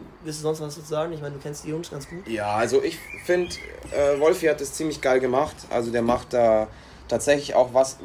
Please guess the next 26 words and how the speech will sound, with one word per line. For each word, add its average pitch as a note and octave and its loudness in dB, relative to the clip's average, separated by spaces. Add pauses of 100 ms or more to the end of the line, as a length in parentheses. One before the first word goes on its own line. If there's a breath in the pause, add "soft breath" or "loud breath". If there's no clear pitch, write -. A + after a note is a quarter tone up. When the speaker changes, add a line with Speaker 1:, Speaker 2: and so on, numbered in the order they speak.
(140)
Speaker 2:
erstens, C#3 2
wohinter E3 0
er D#3+ 4
steht F3 -2
und B2 -6
zweitens C3 2
auch, A2+ 2 (600 loud breath)
ähm, A2 2 (220)
ja, C3+ 6
einfach B2 -2
auch A#2 2
was B2+ -4
längerfristiges, G#2 -2
so, F#2+ -4
weil F#2 -2
er G#2 -2 (440 loud breath)
hat A#2 -2
sich B2 -10
mit B2+ -10
diesem C#3 -4
Sustainable C#3+ 2
und A#2+ -4
Fairwear C3+ 4
und A2+ -4 (220)
bei A#2 0
ihm C#3 -2